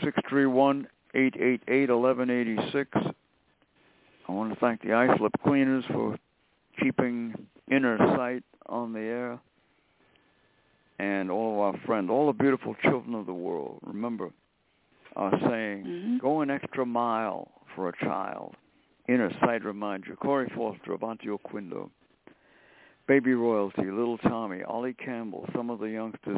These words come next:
Speaker 1: who have passed
Speaker 2: Mm-hmm.
Speaker 1: away.
Speaker 2: Very
Speaker 1: And
Speaker 2: sad.
Speaker 1: we remem-, we remember all those who have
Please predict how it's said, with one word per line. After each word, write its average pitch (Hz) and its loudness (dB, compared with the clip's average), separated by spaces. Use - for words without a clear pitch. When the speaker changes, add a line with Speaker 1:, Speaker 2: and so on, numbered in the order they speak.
Speaker 1:
who 95 -4
have 95 -4
passed 98 -2
Speaker 2:
Mm-hmm. - -2
Speaker 1:
away. 98 0
Speaker 2:
Very 185 6
Speaker 1:
And - -6
Speaker 2:
sad. 98 2
Speaker 1:
we 104 0
remem-, 110 0
we 113 -2
remember 120 6
all 135 6
those 123 4
who 107 -4
have 104 -2